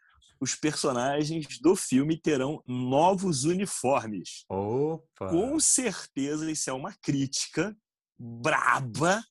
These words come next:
Speaker 1: <laughs> braba a, ao que foi o filme do Shazam, porque ficou extremamente artificial a porra
Speaker 2: Ah.
Speaker 1: da roupa do Zachary Levi.
Speaker 2: Não.
Speaker 1: Ficou, ficou artificial demais. E, e,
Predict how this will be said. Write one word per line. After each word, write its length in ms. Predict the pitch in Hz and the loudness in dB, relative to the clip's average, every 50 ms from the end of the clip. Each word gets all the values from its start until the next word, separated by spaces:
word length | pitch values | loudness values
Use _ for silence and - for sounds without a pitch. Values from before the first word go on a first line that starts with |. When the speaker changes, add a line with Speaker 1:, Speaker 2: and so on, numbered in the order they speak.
| _ - | _ -20
Speaker 1:
<laughs> 480 | 135 - _ - 123 - _ - 120 - | -20 -18 _ -20 -20 -20 _ -20 -16 -14
braba 1300 | 123 120 117 113 143 135 131 131 123 123 131 131 - - 190 - 233 226 185 135 143 175 277 254 220 - _ _ _ _ _ _ _ _ _ _ _ _ _ - | -12 -10 -6 -4 0 2 2 4 4 2 2 0 0 0 -2 -2 -2 -2 -2 0 0 0 0 -2 -4 -10 _ _ _ _ _ _ _ _ _ _ _ _ _ -6
a, 160 | 131 135 - - - - | -6 -6 -6 -10 -10 -4
ao 280 | - 131 135 143 143 143 | -2 0 0 0 -2 -4
que 140 | - - 143 | -4 -6 -6
foi 380 | - - - - 135 139 139 | -6 -6 -4 0 4 4 4
o 40 | 135 | 4
filme 320 | 135 - - 139 135 139 | 2 0 0 0 0 0
do 120 | 127 123 139 | -2 -2 -2
Shazam, 520 | 135 - - 135 127 117 120 123 131 143 | -2 0 0 0 0 0 -2 -2 -2 -4
porque 280 | 139 - - - 151 147 | -6 -6 -2 0 0 0
ficou 360 | - - 147 - - - - _ | 0 -4 -4 -2 -2 -4 -2 _
extremamente 1600 | - - - - - - - - _ _ - 190 214 233 269 294 285 285 277 254 226 196 175 156 151 156 170 196 180 - - - | -2 0 2 2 2 0 -2 -6 _ _ 0 2 2 2 0 0 -2 -2 -2 -2 -2 -2 -2 -2 -2 -2 -4 -4 -4 -4 -4 -4
artificial 1080 | 160 180 - - - - - - - 151 156 - - - - 127 110 110 120 123 131 | -4 -4 -6 -8 -10 -10 -10 -6 -4 -2 0 2 2 2 2 0 0 -2 -2 -4 -4
a 60 | 123 120 _ _ _ | -4 -6 _ _ _
porra 300 | - 135 170 208 202 196 | 2 4 4 4 2 0
Speaker 2:
Ah. 40 | 180 | -2
Speaker 1:
da 120 | 160 147 | -2 -2
roupa 420 | 117 - 117 117 127 - - 123 | -2 -2 -4 -4 -4 -4 -4 -2
do 200 | 120 120 123 117 113 | 0 4 4 4 4
Zachary 340 | 107 117 117 - - 110 107 | 4 2 0 0 -2 -4 -4
Levi. 440 | 98 95 90 90 92 98 107 120 - _ _ - | -4 -6 -6 -8 -10 -12 -12 -16 -20 _ _ -8
Speaker 2:
Não. 380 | 226 196 147 110 98 92 87 82 82 80 78 - - | -6 -4 -2 -2 -2 -4 -6 -8 -12 -14 -18 -16 -4
Speaker 1:
Ficou, 400 | - 147 135 - 117 98 - - | -2 -2 2 4 4 4 4 2
ficou 320 | - - - 151 - 160 147 | -2 -2 -2 2 2 2 2
artificial 480 | - - - - 139 - - 143 131 | 2 2 2 4 4 4 6 6 4
demais. 600 | 127 131 127 123 120 131 139 135 120 113 98 101 110 | 4 4 4 4 4 4 4 4 2 0 -2 -2 -4
E, 280 | 110 113 123 123 131 | -2 0 2 2 2
e, 140 | 135 131 131 | 2 0 -4